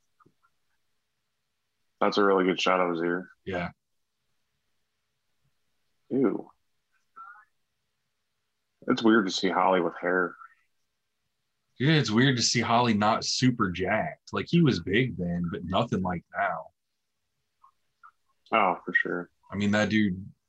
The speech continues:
Speaker 2: thirty years later is in the best shape of his life, I'm sure.
Speaker 1: Probably.
Speaker 2: Uh, a side note, I never noticed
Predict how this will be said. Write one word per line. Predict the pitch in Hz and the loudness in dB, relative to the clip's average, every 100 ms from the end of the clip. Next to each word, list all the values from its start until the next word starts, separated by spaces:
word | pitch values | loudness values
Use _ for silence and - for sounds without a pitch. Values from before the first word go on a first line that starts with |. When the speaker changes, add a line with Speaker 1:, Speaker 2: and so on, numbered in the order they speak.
| _ - | _ -2
Speaker 2:
thirty | 113 101 104 | 2 4 4
years | 104 98 87 | 2 2 0
later | 95 104 101 | 0 0 0
is | 87 90 | -2 -4
in | |
the | 90 | -2
best | 92 95 | 0 0
shape | - 101 98 | 0 -2 -2
of | 87 | -8
his | 80 | -8
life, | 87 110 110 80 | -4 -2 -2 -6
I'm | 85 | -6
sure. | - 95 101 80 87 _ _ _ _ _ _ _ 1077 _ 1077 _ _ _ _ 1077 _ _ _ _ _ _ _ _ _ - - _ _ _ _ _ _ - | -4 -2 -4 -4 -10 _ _ _ _ _ _ _ -20 _ _ _ _ _ _ _ _ _ _ _ _ _ _ _ _ -20 -20 _ _ _ _ _ _ -8
Speaker 1:
Probably. | - 101 92 92 95 - _ - - _ _ - - _ _ _ _ - - | -2 0 0 0 -4 -10 _ -20 -20 _ _ -20 -20 _ _ _ _ -10 0
Speaker 2:
Uh, | 117 120 123 117 117 | 4 4 4 4 2
a | 110 120 | 0 -2
side | - 131 127 104 | 0 2 2 2
note, | 98 101 | 0 2
I | 110 | 2
never | 120 117 104 | 2 2 2
noticed | 104 107 104 101 - | 2 4 2 0 -8